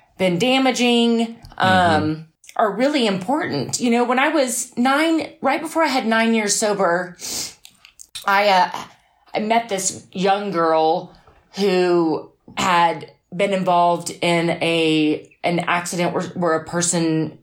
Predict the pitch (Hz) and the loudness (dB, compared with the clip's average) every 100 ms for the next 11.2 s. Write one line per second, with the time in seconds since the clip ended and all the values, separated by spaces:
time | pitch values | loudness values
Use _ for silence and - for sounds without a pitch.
0 | - 170 156 156 151 143 - - 165 151 | -8 -4 -2 0 2 0 -4 -4 0 0
1 | 139 147 147 151 160 156 147 147 120 113 | 0 0 -2 -2 -4 -2 0 2 2 0
2 | 104 98 95 - 131 120 143 180 180 202 | -2 -2 -6 -8 -6 -2 0 2 2 2
3 | 185 180 196 190 - 185 180 - 165 156 | 0 0 0 -2 0 -2 0 -4 -2 -2
4 | - 151 147 147 123 151 147 170 127 113 | -2 0 0 0 0 -2 -2 -2 -2 -2
5 | 120 113 214 175 156 165 - - - - | -2 -2 0 2 0 -2 -6 -18 -18 -4
6 | 185 190 185 117 113 - - - - - | 2 2 2 2 0 -4 -10 -18 -16 -8
7 | - 190 269 285 294 233 262 262 247 - | -6 -2 2 2 2 0 0 2 0 0
8 | - - 226 214 175 - 190 170 180 196 | -4 -2 0 0 0 -2 -2 -2 0 0
9 | 247 214 160 170 160 160 165 175 - - | 0 0 0 0 0 0 0 -4 -8 -20
10 | - - - - - - 196 196 180 - | -20 -18 -12 -12 -12 -2 2 2 0 -2
11 | - - | -6 -6